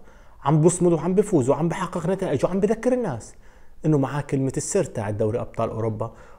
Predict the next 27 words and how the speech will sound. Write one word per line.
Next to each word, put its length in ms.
وبخدعنا 580
وبضحك 400
علينا 360
جميعنا". 520
عادي 300
جدا 220
يتفوق 540
مهما 340
اجى 180
توقيت 380
الغيابات، 560
عادي 240
جدا 240
ينتصر 580
مهما 260
كانت 420
رغبه 280
الخصم 440
بالانتقام. 720
مباراه 320
اليوم 220
دليل 240
واضح 380
جدا 220
على 240
هذا 360
الكلام. 360